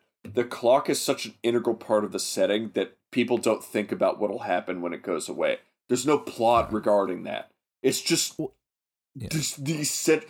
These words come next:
Speaker 1: It's like we don't think about what'll happen if the sun goes away. <laughs> Like,
Speaker 2: Yeah.
Speaker 1: it's not something
Speaker 2: And
Speaker 1: we take into consideration or can do anything about.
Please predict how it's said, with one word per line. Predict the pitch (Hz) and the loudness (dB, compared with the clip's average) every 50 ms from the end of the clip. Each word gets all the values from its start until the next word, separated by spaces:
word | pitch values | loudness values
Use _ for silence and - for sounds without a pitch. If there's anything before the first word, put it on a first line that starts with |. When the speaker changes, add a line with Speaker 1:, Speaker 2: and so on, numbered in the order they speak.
| - _ - | -18 _ -4
Speaker 1:
It's | - 143 - | -2 0 2
like | 214 185 151 - - | 2 2 0 -2 -8
we | 127 123 139 147 156 | -4 2 2 4 4
don't | 160 147 - | 4 2 0
think | - 147 131 123 | 0 0 2 2
about | 117 120 - | 2 2 2
what'll | 104 117 110 104 | 2 2 0 2
happen | - - 104 101 104 - 104 104 - _ - - | 2 4 4 4 4 2 -2 -4 -4 _ -2 -2
if | 117 - | -2 0
the | - 135 | 0 -2
sun | - - - - - 127 120 117 110 107 | -2 -2 -2 0 0 0 0 0 -2 -2
goes | 101 101 92 87 - | -2 -2 -2 -2 -4
away. | - 90 - - - - - | -4 -6 -4 -2 -2 -2 -2
<laughs> | 160 - 220 - | 0 2 2 4
Like, | - 180 165 156 - - 196 190 196 - | 4 4 4 4 6 6 6 6 6 2
Speaker 2:
Yeah. | 123 127 110 92 - - - - | 2 2 2 0 -4 -8 -4 -2
Speaker 1:
it's | 131 127 - - | -2 0 2 2
not | 156 160 156 | 2 2 4
something | - 180 165 170 135 | 4 2 2 2 2
Speaker 2:
And | 127 123 | 0 -2
Speaker 1:
we | 120 117 | -2 -4
take | - - 147 135 127 - | -4 0 2 2 4 4
into | 131 113 107 | 2 0 0
consideration | 104 120 104 - - - 113 107 104 101 98 95 - - 110 101 - | -2 -2 -4 -4 -2 0 2 2 2 2 2 0 -2 -4 -6 -6 -2
or | - 110 107 | -2 -2 -2
can | - - 110 | -2 -4 -6
do | 104 - 113 107 107 | -2 0 2 2 2
anything | 107 101 - - - 104 92 | 2 0 -2 -4 -6 -6 -6
about. | 87 71 - 64 60 60 55 - | -6 -4 -2 -2 0 0 -2 -4